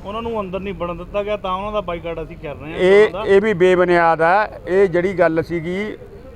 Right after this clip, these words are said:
Speaker 2: ਪੰਜ ਵੋਟਾਂ ਸਾਡੀਆਂ ਤੇ ਉਹਨਾਂ ਦੀਆਂ ਚਾਰ ਸੀਆਂ। ਜਿਹੜੇ ਲੋਕਾਂ ਨੇ ਚਾਰ ਤਰੀਕ ਨੂੰ ਪੈਸੇ ਭਰੇ, ਉਹਨਾਂ ਦੀਆਂ ਵੋਟਾਂ ਕਲੀਅਰ ਨਹੀਂ ਹੋਈਆਂ। ਜਿਹੜੇ ਉਦੋਂ ਪਹਿਲਾਂ ਪੈਸੇ ਭਰੇ ਗਏ ਨੇ, ਉਹ ਵੋਟਾਂ ਕਲੀਅਰ ਹੋ ਗਈਆਂ। ਸਾਬਕਾ ਤੇ ਸਾਡੀਆਂ ਪੰਜ ਵੋਟਾਂ ਕਲੀਅਰ ਨਹੀਂ ਹੋਈਆਂ,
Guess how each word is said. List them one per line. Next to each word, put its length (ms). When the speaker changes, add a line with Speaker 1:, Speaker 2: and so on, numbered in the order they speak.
Speaker 2:
ਪੰਜ 280
ਵੋਟਾਂ 340
ਸਾਡੀਆਂ 400
ਤੇ 80
ਉਹਨਾਂ 400
ਦੀਆਂ 160
ਚਾਰ 320
ਸੀਆਂ। 280
ਜਿਹੜੇ 400
ਲੋਕਾਂ 340
ਨੇ 80
ਚਾਰ 360
ਤਰੀਕ 140
ਨੂੰ 120
ਪੈਸੇ 300
ਭਰੇ, 400
ਉਹਨਾਂ 320
ਦੀਆਂ 260
ਵੋਟਾਂ 360
ਕਲੀਅਰ 380
ਨਹੀਂ 100
ਹੋਈਆਂ। 280
ਜਿਹੜੇ 200
ਉਦੋਂ 340
ਪਹਿਲਾਂ 340
ਪੈਸੇ 300
ਭਰੇ 220
ਗਏ 240
ਨੇ, 120
ਉਹ 200
ਵੋਟਾਂ 320
ਕਲੀਅਰ 320
ਹੋ 180
ਗਈਆਂ। 340
ਸਾਬਕਾ 380
ਤੇ 140
ਸਾਡੀਆਂ 440
ਪੰਜ 280
ਵੋਟਾਂ 300
ਕਲੀਅਰ 320
ਨਹੀਂ 100
ਹੋਈਆਂ, 300